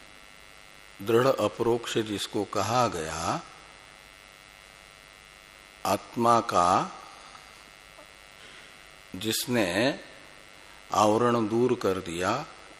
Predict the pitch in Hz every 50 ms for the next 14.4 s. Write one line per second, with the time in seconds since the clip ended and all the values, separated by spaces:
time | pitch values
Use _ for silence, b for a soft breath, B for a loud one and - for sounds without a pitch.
0 | - 90 98 - - - 113 107 104 104 98 - 120 123 113 - - 98 101 101
1 | 104 104 104 120 127 123 - - - 98 95 98 98 98 95 - - 98 92 87
2 | 85 85 92 101 117 127 127 - - 107 - - 101 101 101 104 - - - 110
3 | 110 113 101 - 104 98 95 95 98 - - - - 101 98 98 - - 95 95
4 | 110 127 127 - - 123 117 - 123 120 117 104 - - 101 98 98 95 92 95
5 | 98 - - - - - B B B B B B B B B B B - 110 113
6 | 113 - - 117 110 107 104 - 110 104 104 - - 104 101 - 123 123 - -
7 | 135 131 - 127 120 113 113 - - 92 92 92 95 98 98 92 101 104 - -
8 | - - - - - - - 98 98 98 98 101 101 B B B B B B B
9 | B B B B B - - - - 117 113 113 117 117 117 117 117 - - -
10 | - 139 135 - - 143 123 107 101 107 120 147 170 170 - - - - - -
11 | - - - - - 107 107 117 123 - - - 143 135 139 - - - - 104
12 | 110 113 110 - - 117 117 113 113 110 - - - - - - - - - -
13 | - - - - - - - - - - - - - - - - - - - -
14 | - 107 107 107 104 104 101